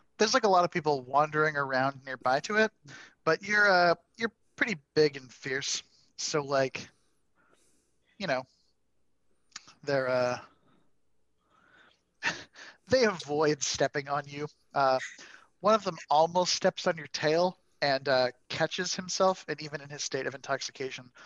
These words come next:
falls instead in the other direction. Uh, during the course of time where you're hanging out in the bar space, especially those who spend their time in the kind of common room here, uh, the, um, <laughs> old Bitey sings his song,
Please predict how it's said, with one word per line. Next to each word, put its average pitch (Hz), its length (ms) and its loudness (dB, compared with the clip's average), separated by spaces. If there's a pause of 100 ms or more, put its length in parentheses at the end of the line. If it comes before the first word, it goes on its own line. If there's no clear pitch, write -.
(160)
falls 147 500 0
instead 139 400 -4
in 135 80 -12
the 131 160 -16
other 131 300 -4
direction. 120 480 -12 (1500)
Uh, 151 340 4 (220)
during 226 220 0
the 202 60 -4
course 190 280 0
of 170 120 -4
time 160 460 -2 (180)
where 139 140 0
you're 135 140 -4
hanging 139 280 -8
out 139 100 0
in - 40 -12
the 135 80 -10
bar 131 260 2
space, - 540 -2
especially - 360 -4
those 135 220 -4
who - 120 -10
spend 139 320 -6
their 127 80 -8
time 135 360 -4 (400)
in 139 80 -8
the 143 80 -10
kind 139 200 -2
of - 80 -12
common 160 340 -2
room 170 160 -4
here, 185 280 0 (520)
uh, 123 320 4 (360)
the, 135 260 -2
um, 120 360 2 (720)
<laughs> - 560 -8
old 156 220 2
Bitey 147 360 2 (240)
sings 139 400 -2
his 143 140 0
song, 139 460 0